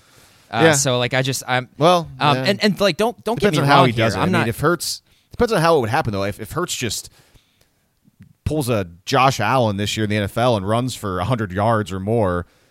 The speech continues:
Speaker 2: you know, it's like, I, would Tua have done that? I don't know. I mean, Tua's a, he could run. He is, he's mobile, but he's not nearly as mobile as
Speaker 1: The idea
Speaker 2: as
Speaker 1: is
Speaker 2: Jalen Hurts.
Speaker 1: the idea is that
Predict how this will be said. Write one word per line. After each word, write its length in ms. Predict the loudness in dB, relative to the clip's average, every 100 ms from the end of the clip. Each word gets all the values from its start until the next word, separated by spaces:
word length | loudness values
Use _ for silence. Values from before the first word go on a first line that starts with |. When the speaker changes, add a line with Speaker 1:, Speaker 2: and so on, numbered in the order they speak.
| -6
Speaker 2:
you 100 | -2
know, 100 | -2
it's 80 |
like, 120 | -4 -6
I, 160 | -4
would 180 | -2 -2
Tua 240 | 0 2
have 100 | 2
done 180 | 2 -2
that? 300 | -2 -4 -6 -10 -8
I 80 | -4
don't 120 | -2
know. 300 | -2 -2 -4
I 40 | -6
mean, 140 | -6
Tua's 300 | -4 -6 -4
a, 120 | -4 -6 -10
he 100 | -10
could 140 | -6
run. 240 | -2 0 0
He 100 | -2
is, 120 | -2
he's 180 | -6 -2
mobile, 280 | 0 2 0
but 100 | -2
he's 100 | -2
not 200 | -4 -2
nearly 240 | -2 -2
as 80 | -2
mobile 340 | -2 0 -2
as 300 | -2 -6 -12 -20 -12 2
Speaker 1:
The 120 | 4
idea 400 | 4 4 4 4
Speaker 2:
as 120 | 2
Speaker 1:
is 60 | 2
Speaker 2:
Jalen 220 | 0 2
Hurts. 160 | 4
Speaker 1:
the 60 | 4
idea 240 | 4 4
is 100 | 2
that 100 | 0